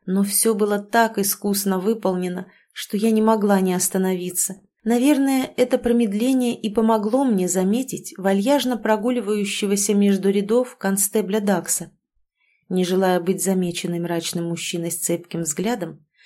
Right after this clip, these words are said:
чтобы не вдаваться в объяснение, почему мадам Делия, ещё совсем недавно находящаяся при смерти,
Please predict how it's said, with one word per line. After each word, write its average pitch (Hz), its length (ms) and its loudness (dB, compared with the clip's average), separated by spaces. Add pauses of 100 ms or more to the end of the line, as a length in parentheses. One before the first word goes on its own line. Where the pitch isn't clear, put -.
(140)
чтобы 247 340 -4
не 240 100 2
вдаваться 196 540 2
в 175 40 -6
объяснение, 175 720 -2
почему 254 800 -2
мадам 240 400 2
Делия, 190 480 2 (240)
ещё 262 260 -2
совсем 285 460 0
недавно 254 400 2
находящаяся 214 840 0
при 214 300 -2
смерти, 233 500 -4